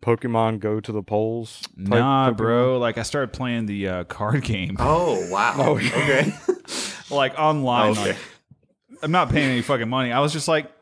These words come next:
Speaker 2: I wanted to play a trading card game, and I was just, you know, but I wanted, like, a shitty one, and I wanted to win. I wanted to beat children.
Speaker 3: <laughs> Right.
Speaker 2: <laughs> You know what I'm saying? So I started <laughs> playing this fucking game.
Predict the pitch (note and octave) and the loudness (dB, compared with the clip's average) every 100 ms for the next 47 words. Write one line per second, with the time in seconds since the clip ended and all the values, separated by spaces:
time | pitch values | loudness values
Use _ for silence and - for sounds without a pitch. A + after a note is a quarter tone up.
0 | - D3 F#3+ G3 - F3+ C#3 G3+ G#3 A3 | -6 -2 0 0 0 0 0 -2 -2 -2
1 | A#3 G#2+ G2 F#2+ G#2+ G#2 A#2 - D#3+ A#2 | -4 -4 -4 -4 -4 -4 -6 -10 -6 -2
2 | A2+ - _ _ _ - D3 F3 F#3 E3 | -4 -6 _ _ _ 0 2 4 2 2
3 | B2+ G#2 - C#3+ B2+ G2 E2+ G2 A2+ C3+ | 0 -2 -2 0 0 -2 -4 -4 -2 -2
4 | D3+ A#2+ F#2+ G2+ A#2 F2 E2 G2+ A#2+ E2+ | -2 -4 -4 -2 -2 -2 -4 -4 -6 -6
5 | - A2 - E3+ - - B4+ - D3+ D3+ | -6 -6 -2 0 2 0 0 0 2 4
6 | G#3+ F3 C#3 C#3+ - C#3+ B2 C#3+ - C#4+ | 4 4 2 -2 -2 -2 0 -2 -4 -2
7 | A3 - - E3+ C#3+ - D3 - E3+ - | -2 -2 4 4 4 2 -2 2 0 2
8 | F#3 D3+ D#3 B2+ B2+ C3 C3 | 2 2 0 -2 -4 -4 -4